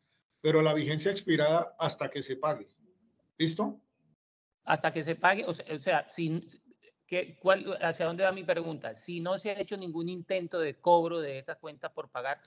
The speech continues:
Speaker 1: Ah,
Speaker 2: igual
Speaker 1: cuando la vayas a pagar, es que hay mucha gente que incorpora en el presupuesto cada año unos pasivos que ni siquiera los cobran o ya ni
Speaker 2: Exacto.
Speaker 1: vienen. Entonces, cuando los vayan a pagar,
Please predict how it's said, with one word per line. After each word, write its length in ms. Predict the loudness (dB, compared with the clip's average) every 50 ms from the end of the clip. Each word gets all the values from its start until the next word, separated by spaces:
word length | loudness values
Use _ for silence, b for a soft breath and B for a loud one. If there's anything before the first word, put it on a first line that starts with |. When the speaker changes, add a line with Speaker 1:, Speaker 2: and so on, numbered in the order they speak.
| 0
Speaker 1:
Ah, 220 | 6 6 6 6 6 6
Speaker 2:
igual 40 |
Speaker 1:
cuando 280 | 6 6 8 8 8 8
la 100 | 10 10
vayas 340 | 10 10 8 8 8 8 8
a 160 | 8 8 8
pagar, 720 | 8 6 6 8 6 6 8 10 10 8 8 6 0 -4 -10 _ _ _ _ _ _ _ _ _ _ -4
es 160 | -2 0 4
que 80 | 4
hay 80 | 4 4
mucha 280 | 4 0 0 2 2 2
gente 260 | 2 4 4 4 4
que 360 | 4 0 0 0 -2 -6 -12 _
incorpora 720 | -4 -2 0 0 2 2 2 2 2 2 2 2 2 2 0
en 80 | 0
el 140 | 0 -2 -2
presupuesto 640 | 0 0 0 0 -2 -2 -2 -4 -4 -2 -2 -4 0
cada 300 | 2 4 4 4 4 4
año 240 | 2 0 -2 -4 -4
unos 180 | -4 -4 -4 -2
pasivos 440 | 0 0 0 2 2 0 0 0 0
que 120 | -2 -2
ni 120 | 0 0 -2
siquiera 440 | -4 -4 -4 -2 -2 0 0 0
los 240 | 2 0 0 0 -2
cobran 640 | -4 0 2 4 4 4 4 2 2 0 0 -2 -6 b b b b b b b
o 120 | -4 -4 -2
ya 160 | 0 0 0 0
ni 80 | 0
Speaker 2:
Exacto. 80 | 2 4
Speaker 1:
vienen. 600 | 8 10 10 10 10 6 4 4 2 0 -4 B B B B B B
Entonces, 260 | -4 0 2 2 2 6
cuando 380 | 6 8 8 8 8 6 6
los 180 | 8 6 6 8
vayan 360 | 8 6 8 8 8 8 8
a 220 | 6 6 6 6
pagar, 600 | 6 6 6 6 6 6 4 4 4 2 0 -8